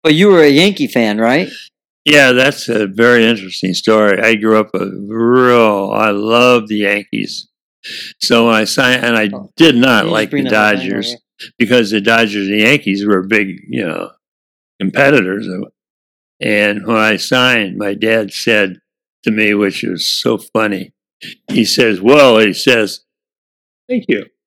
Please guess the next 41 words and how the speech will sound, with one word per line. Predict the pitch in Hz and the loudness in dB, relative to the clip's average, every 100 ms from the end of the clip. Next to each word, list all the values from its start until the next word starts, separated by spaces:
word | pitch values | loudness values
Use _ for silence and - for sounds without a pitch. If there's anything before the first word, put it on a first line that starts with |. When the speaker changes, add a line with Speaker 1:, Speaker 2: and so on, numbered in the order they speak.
| _ _ - - _ | _ _ -20 -20 _
Speaker 2:
He | 123 | -2
says, | - 117 104 | 0 0 2
"That's | 175 185 180 | 2 2 4
what | 180 | 4
money | 104 165 165 127 | 4 4 4 4
will | 107 | 2
do | 123 113 | 0 0
for | - 120 110 | 2 2 4
you. | 113 113 - - - | 2 0 -8 -8 2
You | 196 | 4
hated | 165 - 220 214 120 | 4 2 2 4 2
the | 104 | 0
Dodgers." | 104 135 113 95 - - - - - | -2 0 0 -2 -10 -12 -14 -16 -8
<laughs> | - 170 - - - - - - - 320 - | -4 -4 -6 -6 -6 -4 -8 -8 -4 -4 0
It | 190 | 0
was, | 185 - - - - - - _ | 2 -2 -8 -16 -16 -16 -20 _
he | 165 | 0
hadn't, | 151 120 113 64 - | 2 0 -4 -10 -4
he | 147 | -2
never | 135 143 147 139 127 | -2 0 2 2 0
let | 131 | -2
me | 110 | -6
forget | 92 110 110 120 | -8 -4 -4 -2
that. | 104 95 - - _ - - - | -2 -2 -4 -14 _ -18 -18 -6
But | 123 | -2
then | 151 143 135 | 2 2 4
when | 135 | 2
I | 117 | 2
bought | 107 120 123 | 2 2 2
him | 113 | 0
a | 92 | -2
<laughs> | - | 0
five | 123 120 | 0 0
thousand | 117 117 107 | -2 -2 -2
dollar | 113 113 95 | -2 -2 0
house, | 143 175 131 127 - - - _ _ _ _ _ | 0 0 -2 -10 -14 -18 -20 _ _ _ _ _
he | 131 | -2
forgot | 170 151 156 | 2 2 2
all | 165 | 2
about | 170 196 - | 2 0 0
that. | 113 92 | -2 -4